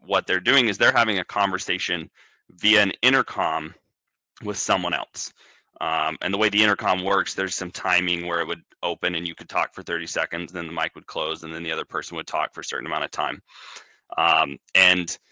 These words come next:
very scripted, um, right? So they're, they're studying, um, one subject, uh, in that first setup. It, it, it's all very scripted, so everybody's getting the same, um,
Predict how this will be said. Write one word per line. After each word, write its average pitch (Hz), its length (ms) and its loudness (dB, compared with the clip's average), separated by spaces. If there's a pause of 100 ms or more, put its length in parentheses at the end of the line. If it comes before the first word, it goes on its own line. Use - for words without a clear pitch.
(580)
very 135 200 12
scripted, 131 640 4 (340)
um, 92 360 4 (100)
right? 98 240 4
So 101 160 -6
they're, 95 260 2
they're 92 140 -2
studying, 95 600 0 (300)
um, 87 420 -2 (100)
one 95 280 0
subject, 92 680 -2 (200)
uh, 80 420 -2 (140)
in 90 160 -4
that 87 200 0
first - 280 -8
setup. 87 320 -2
It, 87 140 -18
it, 87 220 -10
it's 90 140 -4
all 113 140 4
very 107 140 4
scripted, 98 440 -4
so 90 140 -4
everybody's 92 480 -6
getting 90 300 -6
the 82 80 -10
same, 90 580 -6 (500)
um, 82 300 -4